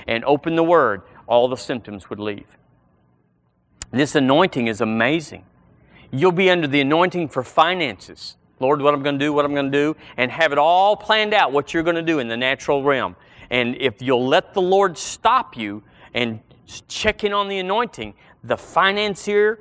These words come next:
the great wealth builder himself will bring you over and say, "Do this." And it'll be smarter and better than anybody that's so smart, naturally speaking. You don't have to study the stock market. You don't have, you can,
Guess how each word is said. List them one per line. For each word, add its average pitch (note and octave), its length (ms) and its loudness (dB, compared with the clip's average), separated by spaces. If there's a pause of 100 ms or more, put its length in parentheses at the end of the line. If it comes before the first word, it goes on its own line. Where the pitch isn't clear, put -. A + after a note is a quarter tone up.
(320)
the A#2+ 120 0
great C3 440 0
wealth E3 480 -2
builder F#3+ 340 2
himself F#3 720 0
will B2 260 4
bring A#2+ 460 -2
you F#3 220 0
over E3+ 240 2
and A2+ 120 -6
say, G2+ 360 -2 (220)
"Do C3 200 -4
this." A2+ 500 -10 (380)
And A2 140 -2
it'll B2 140 0
be A#2+ 160 -6
smarter E3+ 640 2
and F3+ 140 -6
better A2+ 240 0
than G#2 160 -6
anybody B2 480 -2
that's G#2+ 260 -10
so E3+ 540 2
smart, C3 540 -4
naturally A2+ 460 -6
speaking. G#2 500 -12 (340)
You D#3+ 280 -4
don't E3+ 220 0
have G3 260 -4
to B2 100 -20
study C3 400 -2
the G#2 140 -10
stock A#2 320 2
market. A2 300 -2
You D#3 140 -6
don't G3+ 200 0
have, F#3 180 -2
you E3+ 160 -8
can, G#3+ 400 -2